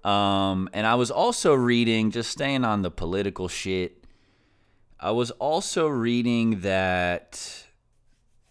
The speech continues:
apparently pres-, now, not president-elect anymore, but now President Biden,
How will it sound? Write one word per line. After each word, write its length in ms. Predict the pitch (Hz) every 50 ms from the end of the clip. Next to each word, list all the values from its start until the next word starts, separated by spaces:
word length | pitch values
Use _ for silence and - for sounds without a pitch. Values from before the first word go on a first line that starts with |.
| _ -
apparently 960 | 107 - - 139 147 143 156 165 165 147 139 123 120 117 113 110 110 110 107
pres-, 420 | 107 - - - 120 117 117 107 107
now, 520 | 104 101 104 110 123 139 143 139 127 104 101
not 400 | 98 - 98 107 107 98 - -
president-elect 880 | 131 113 110 101 104 98 98 - - 87 87 92 101 98 - - 87
anymore, 420 | 78 76 76 80 82 80 76 69
but 160 | 69 71 78
now 340 | 80 87 90 92 101 107 113
President 680 | 110 - - 113 101 104 98 104 98 95 92 85 78
Biden, 680 | - 85 90 98 101 98 87 90 85 82 78 78 78